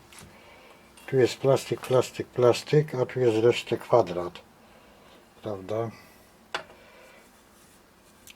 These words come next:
Po prostu chcę zrobić w ten sposób, że,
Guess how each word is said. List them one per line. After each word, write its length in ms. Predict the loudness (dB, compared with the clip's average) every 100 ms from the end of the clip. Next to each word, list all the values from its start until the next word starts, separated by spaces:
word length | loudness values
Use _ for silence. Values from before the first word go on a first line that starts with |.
| -20 -4
Po 140 | -2
prostu 360 | 2 2 4 2
chcę 260 | 4 2
zrobić 360 | 4 2 2 0
w 80 | 4
ten 180 | 4 4
sposób, 520 | 2 2 4 2 2
że, 320 | 2 4 2